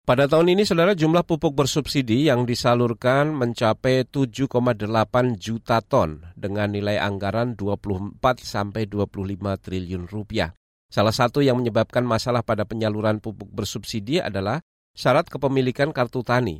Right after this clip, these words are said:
sementara tidak semua petani memiliki kartu. Akibatnya penyaluran pupuk bersubsidi tidak merata. Sementara itu, Lembaga Ombudsman R I menyebut sedikitnya ada lima potensi maladministrasi dalam tata kelola pupuk bersubsidi.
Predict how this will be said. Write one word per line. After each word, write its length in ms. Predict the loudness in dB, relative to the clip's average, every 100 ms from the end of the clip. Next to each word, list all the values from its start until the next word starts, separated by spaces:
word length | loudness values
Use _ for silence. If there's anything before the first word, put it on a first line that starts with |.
| -12
sementara 400 | -10 -4 -2 -2
tidak 320 | 0 -2 -2
semua 240 | -2 -2
petani 400 | -4 -2 -2 0
memiliki 400 | -2 -4 -6 -10
kartu. 560 | -8 -2 -2 -2 -8 -8 _ _ _
Akibatnya 480 | -14 -6 -2 0 -2
penyaluran 560 | -4 -2 0 2 2
pupuk 400 | 0 -4 -4 -4
bersubsidi 640 | -4 -6 -10 -8 -6 -4 -6
tidak 400 | -8 -6 -4 -4
merata. 640 | -4 -2 -2 -4 -10 -12 -18 _ _ _
Sementara 320 | -4 0 2
itu, 160 | 2 2
Lembaga 400 | 2 2 2 2
Ombudsman 480 | 4 2 0 -2 2
R 160 | 2
I 160 | 2 0
menyebut 320 | 2 0 -2
sedikitnya 560 | -4 -4 -4 -4 0 2
ada 160 | 2
lima 320 | 2 0 2 0
potensi 640 | 0 -2 -2 -2 -4 -2
maladministrasi 1040 | 2 2 0 -2 0 -2 0 0 0 0
dalam 240 | 0 0 0
tata 320 | -2 -4 -4
kelola 320 | -2 0 0
pupuk 400 | -2 -6 -8 -8
bersubsidi. 640 | -6 -4 -4 -2 -2 -2